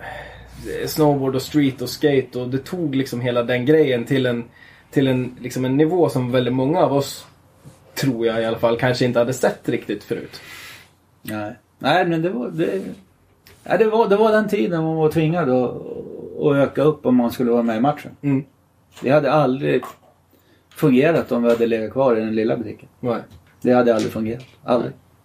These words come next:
Speaker 1: Nej.
Speaker 2: Men det var inte bara roligt att ha en stor butik.
Speaker 1: Det kommer ju med vissa andra grejer då.
Speaker 2: Det gjorde ju det. När hyrorna gick upp.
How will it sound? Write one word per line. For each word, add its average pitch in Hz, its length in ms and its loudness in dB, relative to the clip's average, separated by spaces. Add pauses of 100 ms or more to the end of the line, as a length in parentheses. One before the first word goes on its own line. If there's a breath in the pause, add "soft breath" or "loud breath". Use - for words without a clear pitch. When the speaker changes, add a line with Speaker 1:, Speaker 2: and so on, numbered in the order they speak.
(140)
Speaker 1:
Nej. 101 160 -12 (2000 soft breath)
Speaker 2:
Men 135 320 2
det 120 60 2
var 120 120 2
inte 113 140 -6
bara 117 380 2
roligt 120 300 -2
att - 100 -14
ha 110 40 -10
en 104 60 -12
stor 113 220 -12
butik. - 440 -12 (460 soft breath)
Speaker 1:
Det 151 80 -2
kommer 190 320 0
ju 147 80 4
med 131 140 0
vissa 123 280 -2
andra 143 220 0
grejer 104 240 -4
då. 107 60 -10
Speaker 2:
Det 139 100 0
gjorde 160 240 4
ju 175 120 4
det. 139 120 -6 (720)
När 110 220 -16
hyrorna 135 480 2
gick 135 160 -2
upp. 156 200 2